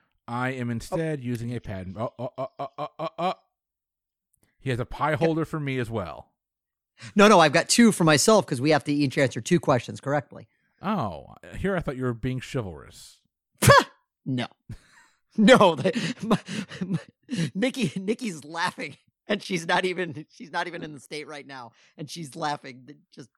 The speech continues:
Speaker 2: cosmically at the mere thought of that, I'm sure.
Speaker 1: <laughs>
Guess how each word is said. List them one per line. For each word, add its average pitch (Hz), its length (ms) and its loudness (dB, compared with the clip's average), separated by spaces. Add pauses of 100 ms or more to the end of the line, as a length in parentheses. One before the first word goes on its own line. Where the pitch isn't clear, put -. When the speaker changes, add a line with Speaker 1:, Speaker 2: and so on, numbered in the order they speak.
Speaker 2:
cosmically 135 640 -6
at 120 100 -12
the 143 80 -20
mere 120 220 -12
thought 113 240 -18
of 107 80 -20
that, 113 180 -20
I'm 117 140 -20
sure. 113 320 -20 (480)
Speaker 1:
<laughs> - 80 -14